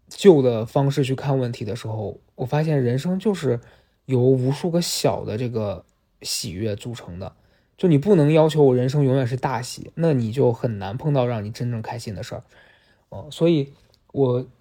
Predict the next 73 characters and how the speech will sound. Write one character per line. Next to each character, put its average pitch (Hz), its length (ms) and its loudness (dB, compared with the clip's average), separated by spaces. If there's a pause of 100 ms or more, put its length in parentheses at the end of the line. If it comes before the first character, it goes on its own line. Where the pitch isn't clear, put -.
(120)
那 175 160 2
天 175 180 2
举 143 120 -2
办 131 160 2
那 151 60 2
个 143 80 2
活 127 220 0
动 151 140 2
的 127 80 0
时 120 120 -6
候， 117 180 -2
讲 117 220 -6
真 127 160 -4
的， 127 80 -2
其 135 160 -8
实 143 140 4
当 160 260 0
天 151 540 -2
我 104 520 -2 (1400)
去 - 200 2
到 156 180 6
那 147 120 2
个 139 60 2
场 135 220 -6
子 127 80 -4
里 139 60 -2
面， 131 160 -2
发 151 160 -4
现， 147 160 -2
哎， 151 220 -2 (340)
空 - 180 -2
调 147 380 2 (280)
制 - 220 2
冷 120 280 0 (280)
被 143 260 2
物 165 160 0
业 156 140 4
给 127 120 0
关 139 300 0
掉 143 220 0
了， - 120 -6
然 127 120 -2
后 147 60 2
来 131 160 4
了 147 60 2
那 160 60 0
么 147 120 0
多 143 180 2
人， 123 260 0
大 139 140 -2
家 139 180 0
又， 143 200 0
又 147 160 0
很 123 220 -2
热， 131 260 2
我 113 180 2
也 139 100 4
很 104 200 -8
热， 113 220 -4 (640)
我 135 120 0
其 151 180 2
实 165 140 4
心 170 240 2
里 143 40 2
面 123 180 -2
是 131 120 -4
还 127 140 0
是 143 100 -2
会 147 140 2
有 117 120 2
一 127 40 -2
点 127 160 0
点 113 260 -2